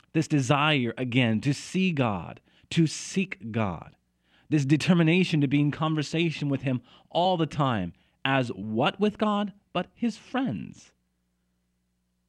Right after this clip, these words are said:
This is the friendship we all need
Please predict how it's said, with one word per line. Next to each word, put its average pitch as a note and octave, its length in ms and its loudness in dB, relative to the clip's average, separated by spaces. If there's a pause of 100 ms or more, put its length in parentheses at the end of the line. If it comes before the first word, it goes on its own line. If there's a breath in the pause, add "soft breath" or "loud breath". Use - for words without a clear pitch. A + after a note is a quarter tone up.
(240)
This G#3 300 2
is A3+ 160 -2
the G3 100 0
friendship F3 560 -4
we D3+ 140 0
all D3 420 0
need B2+ 540 0